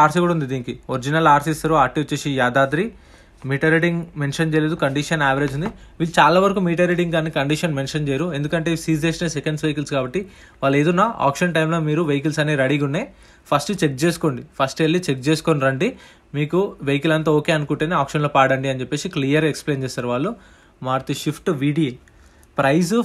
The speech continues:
ఫైవ్ లాక్స్ నుంచి ఫైవ్ లాక్స్ ఫిఫ్టీ థౌసండ్ చెప్పారు. ఐదు లక్షల నుంచి ఐదు లక్షల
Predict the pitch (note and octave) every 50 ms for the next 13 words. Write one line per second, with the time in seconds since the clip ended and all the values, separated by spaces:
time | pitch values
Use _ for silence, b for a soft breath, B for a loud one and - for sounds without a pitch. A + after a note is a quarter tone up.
0 | - - C3+ D3+ E3+ F3+ F3+ F3+ F3+ - F3+ F3 - A3 F#3 - E3 D3+ D3 D3+
1 | D3 C#3+ - - D3+ C#3 - D3 C#3 D#3 C#3 D3+ E3 F3 E3 - - C3+ B2 A#2+
2 | A#2+ C3 C#3 C#3 D#3 D3+ D3 - - D#3+ D3 C#3 C3+ C3+ C3+ B2 - A3+ C4 C4
3 | B3 B B B B B B _ A#2+ B2+ C#3+ C#3+ E3 D#3+ D#3 D3+ - - D3+